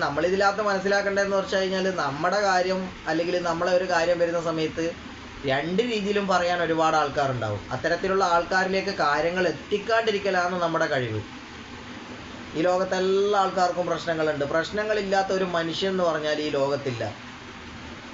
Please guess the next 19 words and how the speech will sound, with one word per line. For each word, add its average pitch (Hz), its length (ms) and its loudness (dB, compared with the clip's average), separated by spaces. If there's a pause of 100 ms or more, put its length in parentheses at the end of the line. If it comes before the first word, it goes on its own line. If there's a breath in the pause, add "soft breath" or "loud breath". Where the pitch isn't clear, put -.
(140)
ഇപ്പം 151 240 -2
വലിയ 170 220 0
വലിയ 190 200 0
കോടീശ്വരന്മാരായിട്ടുള്ള 180 1040 2
യൂസഫ് 170 320 -2
അലി 180 140 0
എന്ന് 180 120 0
പറയുന്ന 170 280 2
അദ്ദേഹത്തിനും 175 440 0
പ്രശ്നങ്ങൾ 175 360 0
ഉണ്ടാവാം 160 340 2
ചിലപ്പോൾ, 110 280 -2 (280)
നമ്മളറിയില്ല. 160 520 2 (1200)
അംബാനി 170 320 0
എന്ന് 190 120 2
പറയുന്ന 180 220 2
ആൾക്ക് 180 180 0
പ്രശ്നങ്ങൾ 180 360 0
ഉണ്ടാവാം. 139 360 2